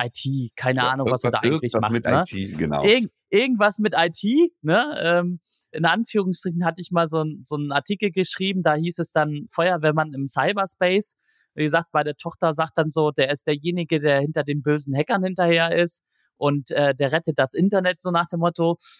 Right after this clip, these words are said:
Speaker 1: Also ich glaube, auch da ist das Problem in Anführungsstrichen, dass es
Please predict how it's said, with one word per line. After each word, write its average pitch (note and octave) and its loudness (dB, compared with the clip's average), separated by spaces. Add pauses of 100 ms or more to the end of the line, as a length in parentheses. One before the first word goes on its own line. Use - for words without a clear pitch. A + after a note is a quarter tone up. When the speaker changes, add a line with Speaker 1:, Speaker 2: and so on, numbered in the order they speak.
(120)
Speaker 1:
Also E3 -4 (240)
ich - -4
glaube, G3 2
auch D#3+ -2
da F3 2
ist G#3+ -6
das - -8
Problem E3+ 0
in G3 -2
Anführungsstrichen, F3+ -4 (600)
dass D3+ 0
es D#3 -2